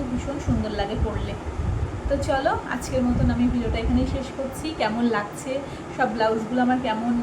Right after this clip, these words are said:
আম, তোমাদের লাগলো সেটা কিন্তু অবশ্যই কমেন্ট করো, আহ, তাহলে আমারও ভালো লাগবে।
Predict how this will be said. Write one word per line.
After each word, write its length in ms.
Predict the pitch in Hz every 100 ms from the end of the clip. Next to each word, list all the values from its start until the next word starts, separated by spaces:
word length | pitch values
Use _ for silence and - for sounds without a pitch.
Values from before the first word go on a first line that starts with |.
| 233
আম, 720 | 226 214 214 214 214 214 214
তোমাদের 260 | 226 220 226
লাগলো 360 | 208 214 262 349
সেটা 200 | 226 -
কিন্তু 300 | - 220 240
অবশ্যই 340 | 302 - - 269
কমেন্ট 280 | 254 226 247 285
করো, 180 | 262 247
আহ, 680 | 440 - - - - 220 220
তাহলে 160 | 220 226
আমারও 300 | 214 226 262 247
ভালো 160 | 233 233
লাগবে। 380 | 226 220 240